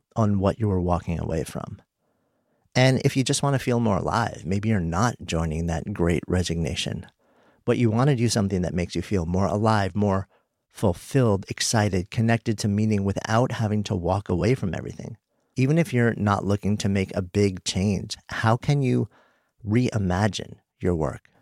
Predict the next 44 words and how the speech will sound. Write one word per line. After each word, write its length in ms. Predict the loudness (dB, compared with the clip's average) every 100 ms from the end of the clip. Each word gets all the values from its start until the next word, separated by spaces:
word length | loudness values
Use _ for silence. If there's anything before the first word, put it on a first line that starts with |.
| _ _ _ _ 2
and 180 | 2
do 160 | 4 2
it 140 | 2
differently 560 | 0 -2 -4 -6 -8 -10 _ _ _ _ _ _ _ -8
so 240 | 0 2
that 240 | 4 2 0
you 140 | -4 -4
feel 800 | -6 -6 0 2 4 2 0 _ -10
so 560 | -2 4 6 4 2 -6 -4
much 400 | -2 -2 -6 -2
better 420 | -2 0 -4 -6 _ _ _ _ _ 0
and 160 | 2 2
it 180 | 0
gives 360 | 0 2 2 2
you 120 | 2
so 280 | 2 0 2
much 320 | 0 -2 -2
more? 340 | 0 2 2 2
Not 320 | 2 2 2 -2
occasionally, 840 | -6 -2 -2 -2 0 2 2 0 -8 _ _
<laughs> 280 | _ _ -2
not 240 | 2 2
on 140 | 2 2
that 180 | 0
random, 800 | 2 2 2 2 2 0 -2 -6 -6
you 160 | -2 0
know, 100 | 0
like, 140 | 0
endorphin 760 | -2 -2 -2 2 2 2 -2 -2
hit 360 | 2 2 2
of 160 | -4 -2
when 180 | -2 -2
things 420 | -2 0 -2 -4
just 360 | -2 0 0 -4
happen 360 | -4 -2 -4
to 120 | -2 -2
align. 300 | 0 0 -2
You 60 |
have 120 | -2
no 160 | -2 -2
idea 220 | 0 0
what 100 | -2
happened, 420 | 0 -2 -2 -4
but 200 | -2 -4